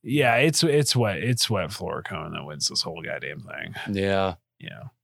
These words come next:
Speaker 2: Listen, uh, yeah, you hate to see it, Chuck.
Speaker 1: Yeah,
Speaker 2: A man
Speaker 1: really.
Speaker 2: just saying, "I'm stuck, I'm stuck," <laughs>
Speaker 1: Uh-huh.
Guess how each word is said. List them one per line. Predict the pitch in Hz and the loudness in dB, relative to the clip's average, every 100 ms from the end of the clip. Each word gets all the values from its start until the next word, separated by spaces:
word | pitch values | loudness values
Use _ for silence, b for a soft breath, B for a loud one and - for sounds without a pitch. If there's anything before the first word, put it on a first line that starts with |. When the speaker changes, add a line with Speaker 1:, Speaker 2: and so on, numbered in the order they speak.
| _ - | _ -4
Speaker 2:
Listen, | 110 117 104 | 0 2 0
uh, | 67 | 0
yeah, | 107 107 98 | 2 2 4
you | 113 110 | 4 2
hate | 113 113 | 2 0
to | 104 | -2
see | - 113 | 0 2
it, | 101 | 2
Chuck. | 92 104 101 - - | 2 4 2 0 -4
Speaker 1:
Yeah, | 113 110 104 104 | 2 4 4 2
Speaker 2:
A | 104 | 2
man | 113 120 123 120 | 2 4 4 6
Speaker 1:
really. | 110 104 | 4 4
Speaker 2:
just | 120 107 | 2 2
saying, | 131 123 131 | 2 2 2
"I'm | 139 208 | 2 2
stuck, | - 240 220 - 208 | 4 4 2 2 0
I'm | 226 | 2
stuck," | - 220 214 - | 4 4 4 2
<laughs> | - | 0
Speaker 1:
Uh-huh. | 196 156 147 180 160 | 2 4 4 4 2